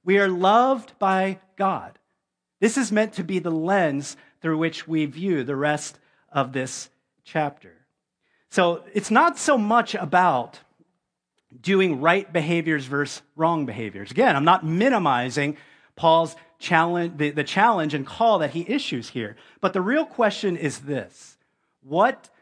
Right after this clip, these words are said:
kind of person are you becoming? What kind of person are you becoming? I, I know in my own life, I prefer to just focus on, all right, tell me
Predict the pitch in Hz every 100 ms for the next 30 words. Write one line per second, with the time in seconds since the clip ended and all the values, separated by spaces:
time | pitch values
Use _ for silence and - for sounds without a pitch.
0 | _ _ - 190 180 147 - - 180 170
1 | - 117 101 98 _ _ _ _ _ 120
2 | 117 110 104 113 95 - _ _ _ _
3 | _ _ _ _ _ - 190 220 208 135
4 | - - 185 175 127 95 95 - 120 110
5 | 104 104 101 95 _ _ _ _ _ _
6 | _ _ _ _ _ _ _ _ _ _
7 | _ _ _ _ _ _ _ 151 147 175
8 | 233 254 196 170 165 147 127 135 - -
9 | - - - 156 175 - 220 - 151 143
10 | 143 - 143 143 - - 147 147 147 -
11 | 135 131 123 127 110 _ _ _ _ _
12 | - 135 120 135 _ - - 233 233 214
13 | 180